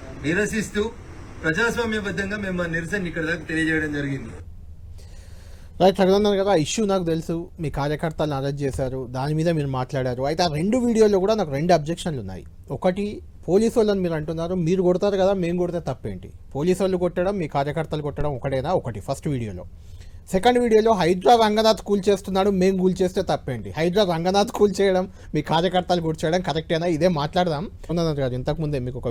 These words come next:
Speaker 2: వీడియో చూపించాను, అది మీ కాన్స్టిట్యుయెన్సీలోనే, మెదక్లోనే జరిగింది. ఎందుకంటే పోలీసులకు అంత మాస్ వార్నింగ్ ఇచ్చారు, పోలీసులు అక్కడ మీ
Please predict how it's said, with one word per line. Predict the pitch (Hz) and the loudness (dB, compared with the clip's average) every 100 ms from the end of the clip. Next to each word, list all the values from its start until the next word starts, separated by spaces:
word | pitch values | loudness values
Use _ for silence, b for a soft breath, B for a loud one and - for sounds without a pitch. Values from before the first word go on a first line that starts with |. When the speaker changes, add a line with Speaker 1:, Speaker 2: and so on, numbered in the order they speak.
| 120 | -2
Speaker 2:
వీడియో | 135 147 143 | 0 0 0
చూపించాను, | 127 120 - 104 | -2 -6 -6 -6
అది | 104 135 | -6 -4
మీ | 131 139 | -2 0
కాన్స్టిట్యుయెన్సీలోనే, | 165 165 160 156 139 123 - - - 120 | 0 2 0 0 -2 -4 -8 -10 -8 -6
మెదక్లోనే | 123 - 131 139 123 | -6 -6 -6 -6 -6
జరిగింది. | 117 123 107 95 - - B B 156 | -6 -6 -8 -10 -12 -14 B B -2
ఎందుకంటే | 233 233 190 - | 0 0 0 -2
పోలీసులకు | 156 185 185 180 151 | -2 -2 -2 -2 -4
అంత | 151 139 | -4 -4
మాస్ | 131 139 147 | -4 -4 -2
వార్నింగ్ | 135 131 127 127 | -4 -4 -6 -6
ఇచ్చారు, | - 131 123 120 120 - | -6 -6 -6 -6 -8 -6
పోలీసులు | 139 151 - 143 | -4 -4 -4 -4
అక్కడ | 139 | -4
మీ | 135 | -4